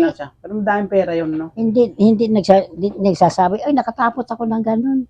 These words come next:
Speaker 1: Hindi
Speaker 2: Ay,
Speaker 1: siya
Speaker 2: gusto
Speaker 1: nagsa-
Speaker 2: ko magtapos ng ganyan."
Speaker 1: Ako nga, hindi
Speaker 2: Hindi.
Speaker 1: ko alam kung nakatapos si Tito Pidok o hindi. Kasi yung balitang alam ko lang nun is nag-abroad siya na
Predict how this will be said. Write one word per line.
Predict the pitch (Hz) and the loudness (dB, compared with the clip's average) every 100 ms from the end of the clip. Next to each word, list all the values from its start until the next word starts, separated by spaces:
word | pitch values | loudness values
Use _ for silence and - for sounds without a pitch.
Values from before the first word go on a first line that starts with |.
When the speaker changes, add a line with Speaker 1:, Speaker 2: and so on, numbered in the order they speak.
| _ | _
Speaker 1:
Hindi | 185 196 220 | 0 2 2
Speaker 2:
Ay, | 269 | 2
Speaker 1:
siya | 226 | 2
Speaker 2:
gusto | 208 190 | 2 -2
Speaker 1:
nagsa- | |
Speaker 2:
ko | 214 226 | -2 -4
magtapos | - 226 - 226 | -2 -6 -6 -6
ng | 220 | -6
ganyan." | 220 220 226 240 | -2 -2 0 -2
Speaker 1:
Ako | 208 | 4
nga, | 269 | 4
hindi | 220 | 6
Speaker 2:
Hindi. | 202 | 4
Speaker 1:
ko | 226 | 2
alam | 247 247 | 2 0
kung | 196 190 | 0 0
nakatapos | 175 175 175 180 | 0 -4 -4 -6
si | _ | _
Tito | 185 175 | -12 -10
Pidok | 170 190 190 165 | -4 -4 -2 -2
o | |
hindi. | 165 185 165 | -2 0 -2
Kasi | 196 | 0
yung | 214 196 | 0 2
balitang | 196 202 196 196 | 2 0 -2 0
alam | 196 185 | 0 0
ko | |
lang | 196 190 | -2 -2
nun | 175 165 | -2 -6
is | 170 | -8
nag-abroad | 180 165 170 165 160 | -8 -6 -4 -4 -4
siya | - 147 - _ _ _ _ _ - | -6 -10 -10 _ _ _ _ _ -6
na | 170 | 0